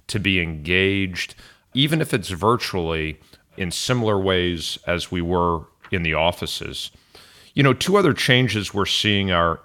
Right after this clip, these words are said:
interrelated to a high degree, specifically legal hiring trends and growth in specific legal practice areas.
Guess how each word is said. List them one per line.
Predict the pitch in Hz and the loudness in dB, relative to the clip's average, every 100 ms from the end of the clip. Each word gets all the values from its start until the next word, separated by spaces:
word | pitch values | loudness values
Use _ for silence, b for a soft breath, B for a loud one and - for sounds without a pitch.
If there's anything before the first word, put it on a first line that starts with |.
| - | 0
interrelated | 123 117 101 85 95 101 92 76 | 2 4 2 2 4 4 2 0
to | - 95 85 | -6 -2 -2
a | |
high | 73 98 92 | 2 4 2
degree, | 85 85 95 90 | 0 -2 0 0
specifically | - - - - 135 - 131 - 110 101 | -2 -8 -6 -2 -2 -2 -6 -2 0 0
legal | 85 95 110 107 | -2 -2 0 0
hiring | 82 - - 131 120 92 82 | -2 -6 0 2 2 0 -4
trends | - 90 82 82 80 - b b b b b | -4 -2 0 -2 -6 -10 b b b b b
and | 92 92 | -2 -2
growth | - 101 117 - | -2 2 2 0
in | 107 | -4
specific | 95 - - - - 110 95 - | -4 -6 -8 -4 -2 0 -2 -2
legal | 92 90 85 | -4 -2 -6
practice | - 90 95 - 87 - | -2 2 2 2 -6 -4
areas. | 76 73 73 71 - | -2 -2 -4 -6 -10